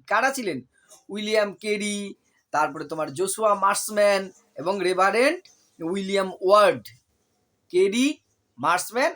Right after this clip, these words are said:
আর উইলিয়াম ওয়ার্ড, এই তিনজন ছিলেন, এই জন্য ত্রয়ী মানে তিন, তিনজনকে একসাথে শ্রীরামপুর ত্রয়ী বলা হয়েছে। ইতিহাসমালা কথোপকথন বিদ্যাহার,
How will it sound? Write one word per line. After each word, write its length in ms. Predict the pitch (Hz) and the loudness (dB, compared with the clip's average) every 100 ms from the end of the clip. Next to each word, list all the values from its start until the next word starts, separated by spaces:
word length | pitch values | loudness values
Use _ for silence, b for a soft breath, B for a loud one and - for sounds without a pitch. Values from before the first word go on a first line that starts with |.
| - | -4
আর 160 | 160 | -6
উইলিয়াম 360 | 170 196 202 190 | -4 -2 0 2
ওয়ার্ড, 240 | 165 131 - _ _ _ | 0 0 -6 _ _ _
এই 140 | 139 139 | -12 -10
তিনজন 420 | 226 226 226 233 | -10 -6 -6 -4
ছিলেন, 260 | - 240 240 | -4 -4 -2
এই 100 | 196 | -4
জন্য 180 | 208 220 - | -8 -10 -10
ত্রয়ী 220 | 208 214 | -6 -4
মানে 180 | 208 202 | -4 -6
তিন, 360 | - 226 262 277 | -8 -10 -10 -12
তিনজনকে 440 | 208 202 190 202 180 | -14 -12 -10 -6 -6
একসাথে 320 | 170 196 240 | -6 -8 -12
শ্রীরামপুর 500 | - 190 185 170 143 | -8 -4 -4 -4 -16
ত্রয়ী 220 | 160 156 143 | -10 -8 -4
বলা 240 | 127 120 | -4 -6
হয়েছে। 340 | 104 98 - _ _ _ _ _ | -8 -18 -20 _ _ _ _ _
ইতিহাসমালা 840 | 220 220 254 269 269 262 247 226 - | -16 -6 -2 -2 -2 0 2 2 -2
কথোপকথন 760 | 190 208 226 254 226 220 147 - _ _ _ | -6 -6 -8 -6 -6 -6 -10 -12 _ _ _
বিদ্যাহার, 760 | 123 214 202 220 254 226 240 | -12 -10 -6 0 2 4 2